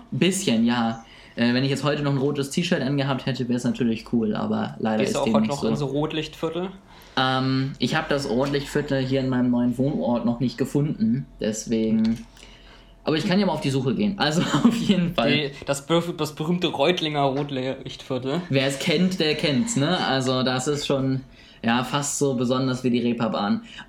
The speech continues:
Speaker 1: Ähm, <laughs> kommen wir zurück zum roten Buch aus dem Rotlichtviertel. Das würde ich dann natürlich mitnehmen, wenn ich da hingehe und ein bisschen lesen dabei. Ähm, also auf jeden Fall heißt es, dass The Psychology Book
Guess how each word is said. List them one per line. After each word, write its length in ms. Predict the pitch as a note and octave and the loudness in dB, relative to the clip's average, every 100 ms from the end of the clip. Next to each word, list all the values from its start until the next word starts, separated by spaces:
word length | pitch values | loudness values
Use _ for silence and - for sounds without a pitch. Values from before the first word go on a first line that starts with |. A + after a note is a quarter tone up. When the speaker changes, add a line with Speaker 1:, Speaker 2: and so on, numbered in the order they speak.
| - | 0
Speaker 1:
Ähm, 420 | C#3+ C#3+ D3 D3 C3+ - - - | 2 2 0 -2 -4 -6 -2 2
<laughs> 420 | G#3 - - - - C4+ - - - - - - | 2 2 -4 -4 -2 -2 -4 -12 -16 -18 -20 -6
kommen 180 | - F3+ | 0 0
wir 80 | F3+ | 0
zurück 260 | D3 F3 | 0 0
zum 140 | - D#3 | 0 0
roten 320 | C#3 F3+ D#3 | 0 0 0
Buch 260 | D3+ G#3 G#3 | 2 2 2
aus 180 | C#3 | 0
dem 140 | C#3+ C#3 | 0 0
Rotlichtviertel. 680 | B2+ C3+ C3+ C3 D3 C#3+ C#3 | 0 0 -2 0 -2 0 -2
Das 140 | B2 | 0
würde 160 | C#3 C3+ | 0 0
ich 60 | |
dann 120 | C3+ | 0
natürlich 320 | C3+ B2+ B2+ B2 | 0 0 0 2
mitnehmen, 360 | D3 C#3 B2 A#2+ | 0 2 2 4
wenn 140 | A#2 | 2
ich 120 | A#2+ | 2
da 80 | A#2+ | 0
hingehe 440 | A2+ B2 A#2 A#2 | 2 2 2 2
und 120 | A#2 A2+ | 2 2
ein 40 | |
bisschen 240 | G#2 A2 | 2 2
lesen 320 | A2 B2+ A2+ G#2+ | 2 2 2 0
dabei. 400 | G#2 G2 A2 - - - - | 0 -2 -4 -6 -14 -14 -4
Ähm, 500 | A2+ A2 A2+ A2+ A#2 - - | 0 2 2 2 -2 -6 -8
also 220 | - B2+ | -2 0
auf 100 | B2+ | 0
jeden 180 | C#3+ C#3+ | 0 0
Fall 260 | C#3 C3 B2+ | 0 0 0
heißt 240 | B2+ C#3 | 0 0
es, 140 | C3 B2 | -2 -2
dass 200 | B2+ B2 - | -2 -2 -4
The 540 | A2+ C3 C3+ G#2 - - | 0 2 2 -2 -6 -12
Psychology 720 | - B2+ A#2+ - C#3 C#3 G#2 A2+ | -6 -2 -2 -2 -2 0 0 0
Book 320 | G#2+ A#2+ A#2+ | 2 0 -2